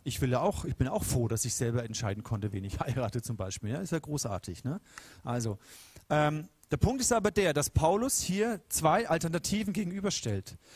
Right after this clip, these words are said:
Dass entweder auf der einen Seite, und wir lesen es weiter im Vers vier, wir sind wieder zurück in Römer acht. Ihr merkt, ich muss ein bisschen Vollgas geben, weil wir hier, ähm, viel Text haben. Also, Römer vier, acht, Vers vier. So kann sich in unserem Leben der Wille Gottes erfüllen,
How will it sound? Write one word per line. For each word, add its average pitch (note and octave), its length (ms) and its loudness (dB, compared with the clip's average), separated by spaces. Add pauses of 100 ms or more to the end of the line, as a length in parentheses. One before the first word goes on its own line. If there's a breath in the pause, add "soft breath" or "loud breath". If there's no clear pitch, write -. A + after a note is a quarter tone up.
(140)
Dass - 300 0
entweder F#3+ 460 2
auf D3 160 2
der - 140 0
einen G3+ 200 0
Seite, C#3+ 460 0
und D#3 100 -4
wir D#3 60 2
lesen F3 260 0
es D3 140 -2
weiter F3 260 4
im E3 140 -2
Vers - 320 0
vier, D#3+ 300 0
wir B2 60 -2
sind D3+ 160 -4
wieder D3+ 200 0
zurück D#3 260 -2
in D#3 80 -2
Römer D3+ 300 0
acht. - 260 -6 (320 loud breath)
Ihr C3 80 -2
merkt, C#3 300 -2
ich - 220 -4
muss D3 200 0
ein - 60 -12
bisschen C3 240 0
Vollgas C3 600 0
geben, C3+ 280 -2
weil B2 160 0
wir B2 100 0
hier, B2+ 360 -2
ähm, B2 320 -2
viel F#3+ 400 -4 (320 loud breath)
Text - 400 -2
haben. G2+ 320 -2 (400 loud breath)
Also, B2+ 400 0 (260 loud breath)
Römer G#3+ 400 4
vier, - 380 0
acht, F#3+ 240 6
Vers G3+ 280 4
vier. E3 320 2 (1160 loud breath)
So E3+ 160 2
kann A3 320 2
sich A#3 340 0
in F3 100 0
unserem G3+ 400 2
Leben F#3+ 320 2
der D#3+ 200 2
Wille F#3+ 180 4
Gottes F#3 400 0
erfüllen, G#2+ 720 0